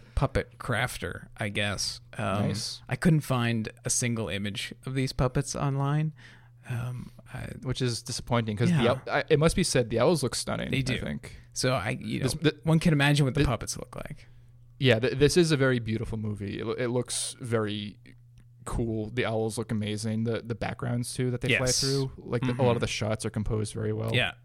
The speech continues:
Speaker 1: which trans-, nice transition there, Nicholas. Uh,
Speaker 2: Oh, damn.
Speaker 1: <laughs> is the next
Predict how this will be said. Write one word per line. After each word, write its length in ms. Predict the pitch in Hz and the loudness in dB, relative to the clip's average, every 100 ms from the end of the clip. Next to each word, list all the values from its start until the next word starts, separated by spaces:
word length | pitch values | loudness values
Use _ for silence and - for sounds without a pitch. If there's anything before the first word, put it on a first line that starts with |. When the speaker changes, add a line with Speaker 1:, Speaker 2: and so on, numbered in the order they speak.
| - | -4
Speaker 1:
which 640 | 127 185 170 - - - - - - - - - - | 4 4 4 -2 -4 -10 -18 -20 -20 -20 -20 -20 -18
trans-, 440 | - - 107 107 - | -4 -2 -2 -4 -6
nice 300 | 113 117 113 | -2 -2 0
transition 480 | 120 113 135 147 120 | -2 0 0 0 0
there, 180 | 101 | -2
Nicholas. 540 | 104 107 123 131 147 - - - - | -2 -4 0 0 0 -4 -12 -20 -6
Uh, 360 | 117 113 135 220 | 0 2 4 4
Speaker 2:
Oh, 40 | |
damn. 380 | 120 147 202 175 | 6 6 8 6
Speaker 1:
<laughs> 20 | |
is 260 | 156 151 135 | 6 2 2
the 100 | 127 | 2
next 300 | 131 160 160 | 4 4 2